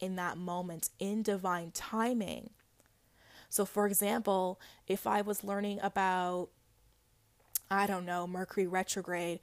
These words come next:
and I just had, like, a flashback or, like, an instant light bulb moment, an aha moment, I would go to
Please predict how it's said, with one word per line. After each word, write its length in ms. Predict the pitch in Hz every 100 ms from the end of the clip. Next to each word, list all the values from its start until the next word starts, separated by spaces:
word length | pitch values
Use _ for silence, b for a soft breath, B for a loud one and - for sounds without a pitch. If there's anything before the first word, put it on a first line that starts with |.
| B B B
and 80 | 185
I 120 | 180
just 160 | 175 -
had, 180 | -
like, 140 | 185 180
a 40 |
flashback 800 | 180 - 180 180 185 - 175 175 180 -
or, 140 | 175
like, 180 | 175 175
an 140 | 175
instant 400 | - 185 - 185
light 320 | 170 175 185 190
bulb 240 | 180 180
moment, 320 | 180 170 175
an 140 | 175 175
aha 480 | 175 175 - 214
moment, 520 | 208 185 175 185 185 - B B B
I 160 | - 190
would 180 | 202 190
go 240 | 196 202
to 560 | 202 - 196 185 180